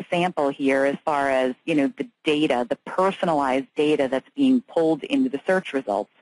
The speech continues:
So Tony, if you look at the top right-hand side of the screen, you know, Tony is logged into his personal Google Plus page in this particular example. And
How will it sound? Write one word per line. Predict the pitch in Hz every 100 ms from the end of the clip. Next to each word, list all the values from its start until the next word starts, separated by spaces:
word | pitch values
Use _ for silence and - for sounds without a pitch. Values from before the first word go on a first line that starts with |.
| - - - _
So | 180
Tony, | 160 - 202 196 180 175 -
if | 143
you | 165
look | 180
at | 180
the |
top | 170 170 160
right-hand | 147 151 139 135 120 _ _ _ _ _ -
side | 160 139 139
of | 123
the | 135 -
screen, | 226 240 165 147 147 - _
you | -
know, | 165
Tony | 131 - 220 202
is | 180
logged | 175 151 147
into | 151 151 143
his | 147 - _
personal | - 175 175 160 147
Google | 135 147 143 139
Plus | - 135 127 _
page | - 190 147 123 -
in | 151 156
this | 143 _
particular | 139 143 127 135 131
example. | 127 - 127 135 214 269 - - - _
And | 165 170